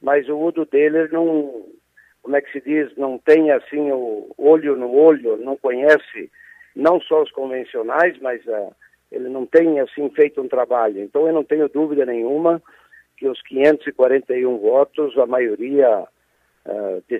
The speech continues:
sessenta a setenta por cento estarão com Antídio Lunelli,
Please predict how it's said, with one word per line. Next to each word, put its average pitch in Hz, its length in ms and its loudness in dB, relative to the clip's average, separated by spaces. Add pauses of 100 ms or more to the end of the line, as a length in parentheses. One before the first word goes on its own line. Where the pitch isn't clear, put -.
sessenta 151 480 2
a 120 40 0
setenta 127 460 -4
por 110 200 -6
cento 131 680 -2
estarão 117 480 -2
com 120 260 -6
Antídio 127 440 -6
Lunelli, 110 580 0